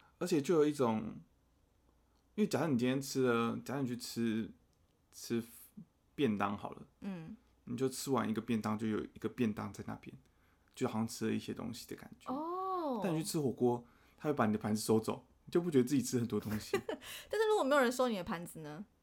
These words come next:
Speaker 1: 快来收我的盘子！<laughs>
Speaker 2: 但是，但是就是，我觉得去吃吃到饱的时候的成就感是，就是尤-，尤其是那种吃到饱，他都会给你一盒一盒的那种肉，然后叠在一起的时候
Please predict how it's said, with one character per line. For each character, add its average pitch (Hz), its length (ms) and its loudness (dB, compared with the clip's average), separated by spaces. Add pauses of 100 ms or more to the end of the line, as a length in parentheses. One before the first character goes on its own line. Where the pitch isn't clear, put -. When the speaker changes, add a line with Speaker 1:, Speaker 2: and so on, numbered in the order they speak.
(760)
Speaker 1:
快 302 140 12
来 285 140 12
收 311 200 10
我 277 160 12
的 269 140 10
盘 247 320 12 (100)
子！ - 100 8
<laughs> 294 60 12
Speaker 2:
但 - 800 6
是， 480 160 6 (220)
但 440 120 4
是 453 220 8
就 - 80 -6
是， 403 300 0 (460)
我 240 100 6
觉 254 120 4
得 359 140 2
去 370 220 0
吃 - 240 -4
吃 285 160 -4
到 254 160 6
饱 147 240 0
的 127 60 -4
时 - 180 -6
候 190 340 -4 (200)
的 233 100 4
成 233 240 0
就 285 140 6
感 185 200 -2
是， 240 140 -4
就 269 140 -4
是 294 60 -2
尤-， 226 260 2
尤 226 160 2
其 240 160 0
是 240 100 2
那 254 100 4
种 196 120 -2
吃 220 120 -10
到 220 140 -2
饱， 170 140 -4
他 214 100 -2
都 262 60 2
会 269 80 4
给 262 100 2
你 226 160 -2
一 320 80 -6 (160)
盒 196 160 -4
一 247 100 -4
盒 190 220 -6
的 175 100 -4
那 226 120 0
种 170 180 -8
肉， 175 280 -4
然 202 120 0
后 294 180 0
叠 185 200 -2
在 254 160 0
一 247 120 0
起 - 240 -8
的 - 80 -6
时 - 200 -10
候 - 280 -10